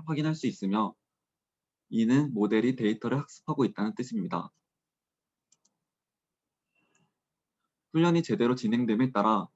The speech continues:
밸리데이션 셋에 대해 그라운드 트루의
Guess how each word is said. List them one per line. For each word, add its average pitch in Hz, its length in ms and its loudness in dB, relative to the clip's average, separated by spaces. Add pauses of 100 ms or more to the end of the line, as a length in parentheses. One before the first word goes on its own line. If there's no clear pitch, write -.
(440)
밸리데이션 127 580 2
셋에 131 340 0
대해 101 360 -2 (640)
그라운드 113 760 2
트루의 - 1400 -4